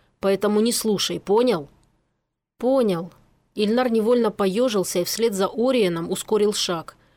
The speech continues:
Порой ему казалось, что за ними наблюдают.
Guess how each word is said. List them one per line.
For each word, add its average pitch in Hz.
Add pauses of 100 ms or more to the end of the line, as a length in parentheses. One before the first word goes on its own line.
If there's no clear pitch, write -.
(200)
Порой 277
ему 240
казалось, 240
что -
за 214
ними 233
наблюдают. 220